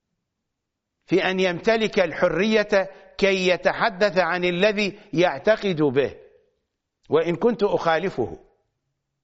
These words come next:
لماذا البقية يتحدثون؟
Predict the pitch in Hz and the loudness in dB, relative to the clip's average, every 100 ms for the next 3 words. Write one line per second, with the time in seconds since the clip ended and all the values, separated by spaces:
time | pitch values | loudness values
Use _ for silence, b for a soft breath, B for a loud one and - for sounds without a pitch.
0 | _ _ _ _ _ _ 175 175 175 _ | _ _ _ _ _ _ _ _ _ _
1 | _ _ _ _ _ _ _ _ _ _ | _ _ _ _ _ _ _ _ _ _
2 | _ _ _ _ _ _ _ _ _ - | _ _ _ _ _ _ _ _ _ -4
3 | 160 196 277 269 247 226 202 214 262 254 | 0 2 2 4 2 2 0 2 2 2
4 | 226 208 196 170 170 165 170 220 214 127 | 2 2 2 0 -2 -2 -2 2 2 0
5 | 90 | -6